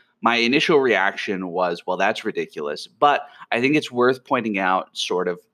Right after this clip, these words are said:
where this person might be coming from, and that, it seems to me, is if your idea of the dungeon master is the dungeon master is a storyteller,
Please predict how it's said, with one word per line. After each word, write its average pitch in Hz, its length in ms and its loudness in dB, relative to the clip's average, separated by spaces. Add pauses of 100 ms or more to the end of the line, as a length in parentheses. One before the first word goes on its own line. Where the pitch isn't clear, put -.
(840)
where 110 600 4
this 101 160 -4
person 95 440 -6
might 90 200 -4
be 90 80 -12
coming 87 320 -10
from, - 300 -12
and 87 160 -10
that, 92 240 0 (340)
it 101 140 0
seems 113 440 -2
to 110 80 -4
me, 110 280 2
is 95 240 -4
if 131 280 -2
your 113 280 2
idea 101 520 2
of 87 340 0
the 101 60 -4
dungeon 95 360 -4
master 87 480 -4
is 85 260 -8
the - 100 -12
dungeon 95 380 -2
master - 540 -4 (420)
is 92 480 -2
a - 120 2
storyteller, 147 1300 2